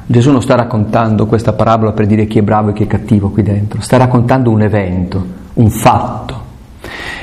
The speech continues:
E emerge chiaramente, eh, è semplice l'identificazione, ieri sera dicevo, eh, la parabola ti lascia libero, trovati lì dentro se vuoi. Se sei figlio numero uno, se sei figlio numero due, o se decidi di essere padre, o forse un po' tutti e tre insieme.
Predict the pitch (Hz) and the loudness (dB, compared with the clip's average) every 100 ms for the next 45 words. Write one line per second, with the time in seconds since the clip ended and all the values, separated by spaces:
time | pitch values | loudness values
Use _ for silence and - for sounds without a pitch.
0 | - - 143 160 190 147 139 127 127 147 | -6 2 4 6 4 2 2 0 0 -2
1 | 196 180 208 214 - - - - - - | -4 0 0 0 -6 -10 -4 -2 -2 -2
2 | - - - 123 120 123 107 107 104 - | -2 0 4 4 4 2 2 0 -2 0
3 | 110 110 - 131 127 107 104 101 104 120 | 2 2 2 2 4 2 0 0 0 2
4 | 110 104 110 - 110 117 117 - - - | 2 2 -2 2 2 2 0 -4 -14 -14
5 | - - 107 101 101 101 104 - - 113 | -14 -4 0 2 2 2 0 0 0 2
6 | 117 120 131 110 101 107 117 113 110 98 | 4 4 2 0 -2 -2 0 0 0 -2
7 | 98 - - - - 131 123 120 113 117 | -4 -10 -16 -12 2 4 6 4 2 2
8 | 117 107 107 104 - 101 98 98 98 - | 2 0 -2 -4 0 0 0 -2 -4 -10
9 | - - - - - - - 131 113 113 | -16 -20 -20 -20 -20 -20 -4 -2 2 2
10 | 113 113 113 113 110 123 127 123 110 117 | 4 2 4 2 2 2 0 0 -2 -2
11 | 113 120 113 110 110 120 127 117 110 107 | 0 2 2 0 2 2 0 0 -2 0
12 | 113 107 107 113 110 110 107 104 104 123 | 2 2 0 0 -2 2 2 2 -2 0
13 | 117 110 107 113 113 104 104 101 - 104 | 0 0 0 0 2 2 0 -2 0 0
14 | 92 92 | 0 -4